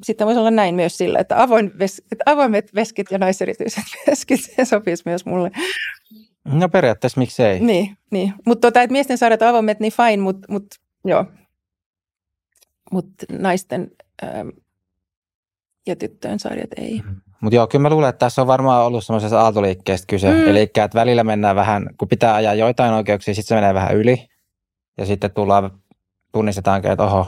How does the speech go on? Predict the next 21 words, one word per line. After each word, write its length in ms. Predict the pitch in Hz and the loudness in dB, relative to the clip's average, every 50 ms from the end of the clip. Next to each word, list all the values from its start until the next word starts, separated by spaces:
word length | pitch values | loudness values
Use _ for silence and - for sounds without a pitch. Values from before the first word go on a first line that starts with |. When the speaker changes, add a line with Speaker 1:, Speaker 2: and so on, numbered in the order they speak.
| - - - | -4 -10 -10
Speaker 2:
nyt 140 | 98 98 98 - _ _ _ - - - - _ _ _ - | -10 -10 -10 -12 _ _ _ -20 -20 -20 -20 _ _ _ -10
rapatessa 460 | 92 107 107 104 107 101 98 - 104 | -6 -2 0 0 0 0 0 -2 0
roiskuu, 480 | 101 101 101 98 92 - - 98 90 92 - _ _ - | 0 2 2 0 0 -2 -2 -2 -2 -4 -8 _ _ -8
unohdettiin 680 | - 107 101 98 95 92 95 - - 101 95 95 98 101 - _ _ _ _ _ - | -4 -2 0 0 0 -2 -2 -4 -4 -4 -2 -2 -4 -8 -12 _ _ _ _ _ -10
vaikka 180 | - 92 - 98 | -8 -6 -2 0
naisten 380 | 98 98 98 95 - 95 95 | 0 0 0 0 -2 -2 -2
jotkut 340 | 95 92 - - 98 - - _ _ _ _ _ _ _ _ _ _ _ _ _ _ | -2 -2 -4 -4 -8 -8 -8 _ _ _ _ _ _ _ _ _ _ _ _ _ _
tarpeet 400 | - 107 104 101 - 107 98 95 | -2 0 0 0 2 0 2 2
hetkeksi, 360 | 107 104 - - 104 95 - 104 | 0 -2 -2 -2 -4 -4 -4 -4
niin 40 | 95 | -4
sitten 220 | 104 92 - 104 | -4 -2 0 0
ne 120 | 104 - - - - - _ _ _ - | 0 0 -2 -6 -18 -20 _ _ _ -10
otetaan 340 | 98 104 101 - 104 104 | -8 -4 0 0 0 2
takaisin. 300 | 95 104 104 - 101 - | 2 0 0 -2 -2 -4
Mut 80 | 107 98 | -2 -2
mä 60 | 107 | 2
luulen, 200 | 107 110 113 117 | 2 4 4 2
että 100 | 117 - | 2 0
kyllä 160 | - 123 113 - | -2 -4 -2 0
pitkässä 400 | 127 120 - - 110 - - 107 | 0 0 0 -2 -4 -4 -2 -2
juoksussa 540 | 95 95 92 90 - 90 - - 95 90 | -2 -2 -2 -4 -6 -8 -6 -4 -2 -4